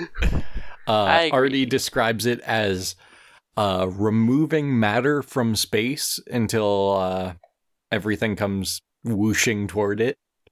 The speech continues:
Speaker 2: Yeah, sure, why not?
Speaker 1: Yeah,
Speaker 2: It
Speaker 1: it
Speaker 2: doesn't
Speaker 1: seems a little, uh, dubious as far as, like, the physics of that goes, but, like,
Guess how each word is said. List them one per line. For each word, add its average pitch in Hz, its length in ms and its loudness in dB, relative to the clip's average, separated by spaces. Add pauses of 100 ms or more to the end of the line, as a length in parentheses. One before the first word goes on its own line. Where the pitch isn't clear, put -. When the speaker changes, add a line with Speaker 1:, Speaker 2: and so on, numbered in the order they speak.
(2000)
Speaker 2:
Yeah, 196 280 0
sure, 151 280 0
why 123 120 2
not? 117 280 -4 (1040)
Speaker 1:
Yeah, 147 140 2
Speaker 2:
It - 40 2
Speaker 1:
it - 80 2
Speaker 2:
doesn't 170 180 2
Speaker 1:
seems 175 180 4
a 165 80 2
little, 131 400 2
uh, 92 560 0 (480)
dubious 101 800 -2
as 107 180 -4
far 92 320 0
as, 87 180 -2
like, 90 280 -4
the 90 100 -2
physics 90 460 -4
of 90 80 -4
that 78 260 -4
goes, 80 640 -8
but, 92 240 -4
like, 82 420 -12